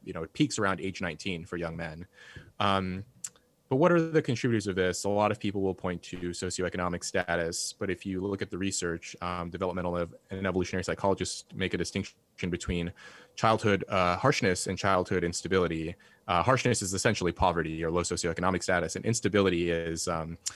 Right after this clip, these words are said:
you know, it includes number of relocations in childhood, whether you were raised by both of your birth parents, whether the father was present in the home,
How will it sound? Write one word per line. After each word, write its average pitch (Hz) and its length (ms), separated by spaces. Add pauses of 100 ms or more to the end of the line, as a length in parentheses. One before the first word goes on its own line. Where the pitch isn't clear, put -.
(200)
you 123 100
know, 120 140
it 110 80
includes 101 500
number 113 220
of 92 160
relocations 107 580
in 110 80
childhood, 104 800 (300)
whether 113 180
you 98 120
were 95 100
raised 90 200
by 92 60
both 85 140
of - 40
your 82 100
birth 123 200
parents, 110 440
whether 87 140
the 80 100
father 110 340
was 117 120
present 113 400
in 110 60
the 101 100
home, 101 520